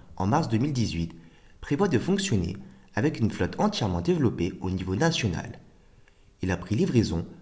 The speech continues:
de son premier A R J vingt et un à Shanghai en février et a reçu un deuxième avion le quatre juin. La compagnie aérienne prévoit d'acheter vingt-cinq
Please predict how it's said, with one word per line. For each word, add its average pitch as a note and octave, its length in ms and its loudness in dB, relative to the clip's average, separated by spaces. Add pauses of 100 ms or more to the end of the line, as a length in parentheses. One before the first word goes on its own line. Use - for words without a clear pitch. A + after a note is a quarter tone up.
(100)
de G2+ 80 -6
son G2 140 -2
premier C#3+ 380 0
A D#3 180 2
R G#2 60 0
J F2 120 -4
vingt F3+ 260 -2
et F2 100 0
un E2 140 -4
à F#2+ 100 0
Shanghai E2+ 500 -4 (100)
en F#2 80 -6
février G#2 640 -2 (340)
et A2 80 0
a F#2 40 2
reçu G2 360 -4
un F2+ 120 0
deuxième B2 300 0
avion E2+ 320 0 (240)
le F3 120 -2
quatre G#2+ 200 0
juin. - 300 -8 (1200)
La F#2 100 -4
compagnie C3+ 500 0
aérienne F#2+ 500 0 (260)
prévoit C3+ 320 2
d'acheter C#3+ 400 0
vingt-cinq C3 400 -2